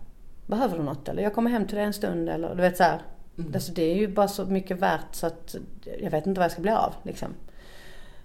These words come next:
Speaker 1: Ehm, Stockholm är liksom förskräckligt vackert, liksom. Det är så vackert på många sätt.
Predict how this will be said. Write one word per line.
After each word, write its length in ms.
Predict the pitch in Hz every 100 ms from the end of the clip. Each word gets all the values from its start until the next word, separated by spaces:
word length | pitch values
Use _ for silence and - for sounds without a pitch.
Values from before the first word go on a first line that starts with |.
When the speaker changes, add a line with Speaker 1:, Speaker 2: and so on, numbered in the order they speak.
| -
Speaker 1:
Ehm, 460 | 180 165 156 147 147 147 - - - - - - - - - - - -
Stockholm 360 | - - 185 180
är 120 | 180 - - - -
liksom 360 | - 185 - 156 160 - -
förskräckligt 840 | - 214 - - 247 247 - - -
vackert, 500 | - - - - - - -
liksom. 260 | 175 - - 185 -
Det 80 |
är 80 | 196
så 420 | 196 - - 220
vackert 460 | 185 185 - - -
på 60 | 180
många 240 | 170 165
sätt. 320 | 156 - -